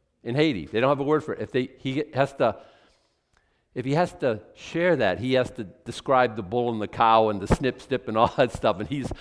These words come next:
horrified at the prospect <laughs> of it. I said,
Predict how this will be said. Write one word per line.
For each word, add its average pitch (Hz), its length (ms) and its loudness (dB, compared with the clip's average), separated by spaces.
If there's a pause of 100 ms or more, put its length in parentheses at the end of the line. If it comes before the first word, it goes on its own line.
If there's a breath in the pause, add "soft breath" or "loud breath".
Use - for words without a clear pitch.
(260 loud breath)
horrified 180 600 4
at 120 100 -6
the 120 80 -2
prospect 131 720 0
<laughs> - 0 -
of - 200 0
it. 123 200 -4
I 120 100 -2
said, - 160 -6